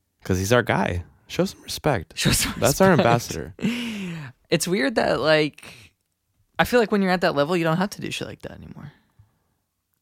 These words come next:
Speaker 1: No, but he, that's, that's what, I mean.
Speaker 2: But it's because he's at the level that he's able to do that.
Speaker 1: Yeah, but it's also like, what are our options?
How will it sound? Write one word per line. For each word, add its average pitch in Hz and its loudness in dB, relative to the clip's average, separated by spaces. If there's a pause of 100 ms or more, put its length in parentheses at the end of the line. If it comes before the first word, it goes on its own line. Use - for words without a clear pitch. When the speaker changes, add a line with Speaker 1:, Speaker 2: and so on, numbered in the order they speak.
(360)
Speaker 1:
No, 135 8
but 113 4
he, 110 0
that's, - 0
that's 101 2
what, 95 4
I 101 0
mean. 87 2 (520)
Speaker 2:
But - 0
it's - -4
because 147 -2
he's 135 -4
at 131 0
the 123 -6
level 123 -4
that 120 -6
he's 120 -8
able 123 -6
to 143 -6
do - -10 (100)
that. - -20 (800)
Speaker 1:
Yeah, 107 4 (180)
but 98 4
it's - 0
also 90 2
like, 80 -2 (280)
what 87 0
are 82 2
our 80 -2
options? - -6